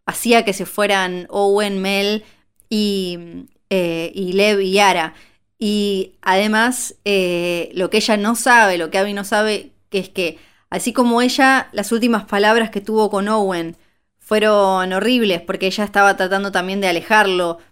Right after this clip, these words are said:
para que él se f-, fuera con Mel, porque es lo que consideraba que, que tenía que hacer. Lo que ella no sabe es que en esta,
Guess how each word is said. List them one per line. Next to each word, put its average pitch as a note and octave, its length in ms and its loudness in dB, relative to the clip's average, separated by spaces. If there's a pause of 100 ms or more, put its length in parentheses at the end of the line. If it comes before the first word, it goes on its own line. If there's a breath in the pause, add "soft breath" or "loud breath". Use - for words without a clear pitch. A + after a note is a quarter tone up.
(120)
para F3 200 0
que F#3+ 120 -2
él F#3+ 60 -2
se G3+ 160 -4
f-, - 180 -12 (260)
fuera G#3 360 2
con F3 180 -4
Mel, G3+ 420 -2 (260 soft breath)
porque F3 220 -8
es F3 80 -6
lo F3+ 180 -4
que F3 220 -12
consideraba F3+ 680 0
que, F3 320 -12
que E3 120 -4
tenía F3+ 320 -4
que G#3 60 -2
hacer. A#3 400 2 (460 loud breath)
Lo G3+ 160 0
que G#3+ 60 2
ella A3+ 180 0
no A3 100 -2
sabe A3+ 400 4
es G3 80 -4
que F#3 440 -2 (180)
en F#3+ 160 -4
esta, G3+ 840 4